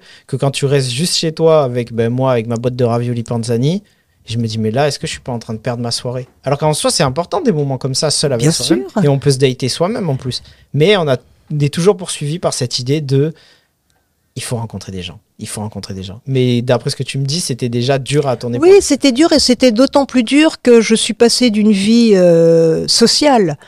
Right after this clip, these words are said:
Speaker 2: euh, intense à, je dirais,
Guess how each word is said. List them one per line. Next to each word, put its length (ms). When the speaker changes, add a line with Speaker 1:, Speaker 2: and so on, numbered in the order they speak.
Speaker 2:
euh, 420
intense 760
à, 100
je 100
dirais, 340